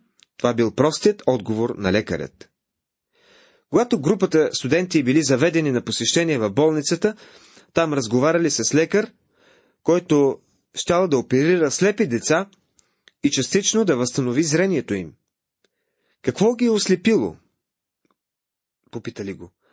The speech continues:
А той отговорил: „Греховете на родителите им.“ Повярвайте, приятели, не можете безнаказано да нарушавате Божиите закони. Той винаги остава същият. Законите му не се променят.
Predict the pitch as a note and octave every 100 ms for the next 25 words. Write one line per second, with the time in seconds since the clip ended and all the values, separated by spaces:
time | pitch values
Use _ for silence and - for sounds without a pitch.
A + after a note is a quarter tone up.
0 | - A#2+ D3+ E3+ D#3 B2+ C3 E3+ A#2 F#2
1 | _ _ _ - - C#3 C3 C3+ A3 B3+
2 | G#3 A#2+ A#2 F3+ C#3+ A#2+ G#2 F#2 D#2 _
3 | _ _ _ _ _ _ _ _ _ _
4 | _ - B2+ D#3+ F#3+ C#3 B2 A#2+ C#3+ E3
5 | F3 F3 E3+ _ _ _ - _ A#2+ B2+
6 | E3 G#3+ A3 A3+ F3 C3 B2 F3 F3 G3
7 | F#3+ D3 B2+ A2+ - D#3+ D#3 F3 B2 A#2
8 | G#2 G#2+ A#2+ A#2+ C3+ C#3+ G#2+ F#2 _ _
9 | _ _ _ - _ D#3+ D3+ C3 G#3+ A3+
10 | A#3 - A2+ A2+ A#2+ F3 - G#2+ E2+ _
11 | - _ _ _ _ _ _ _ _ _
12 | - A2 B2 F#3 G3+ F#3+ G#3 E3 G#2+ C3+
13 | B2+ C3+ D#3+ C3 - -